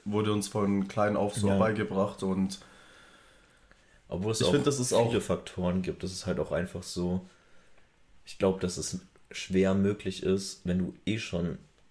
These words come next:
Speaker 2: nicht wirklich überleben kannst, dich dann noch zusätzlich zu kümmern. Natürlich ist es eine leichte Ausrede auch,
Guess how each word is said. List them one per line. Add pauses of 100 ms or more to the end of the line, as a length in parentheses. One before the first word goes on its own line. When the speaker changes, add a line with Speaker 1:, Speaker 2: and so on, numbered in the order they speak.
Speaker 2:
nicht
wirklich
überleben
kannst, (1000)
dich
dann
noch (180)
zusätzlich
zu
kümmern.
Natürlich
ist
es
eine
leichte
Ausrede
auch,